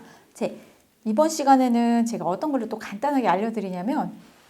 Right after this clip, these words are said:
어, 보험금 청구해야 되는데 청구 서류 뭐 내야 돼요? 뭐 준비해야 돼요? 이렇게 물어보세요. 사실 이 질문은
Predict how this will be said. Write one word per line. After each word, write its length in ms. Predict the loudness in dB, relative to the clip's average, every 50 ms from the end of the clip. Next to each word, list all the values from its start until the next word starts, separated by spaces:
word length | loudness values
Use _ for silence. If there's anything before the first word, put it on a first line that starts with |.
| -20 -12 -4
어, 160 | -2 0 0 0
보험금 480 | 0 4 6 6 6 6 4 2 -2
청구해야 500 | -4 -4 -4 4 8 10 10 10 10 8
되는데 520 | 8 6 6 4 4 4 4 4 4 2 0
청구 260 | -2 -2 -2 -2 0
서류 240 | 0 2 2 2 2
뭐 220 | 4 4 4 4
내야 220 | 4 4 2 2
돼요? 260 | 2 2 0 0 0 -2
뭐 200 | -2 -2 -2 -2
준비해야 380 | -2 -2 0 2 4 4 4
돼요? 240 | 4 2 0 0 0
이렇게 240 | -2 -2 -2 -2 -4
물어보세요. 600 | -4 0 0 0 2 2 0 -2 -2 -4 -4 -4 -4
사실 240 | -4 -4 -4 -2 -2
이 160 | 0 2 2 2
질문은 580 | 2 0 2 2 2 2 4 4 4 2 2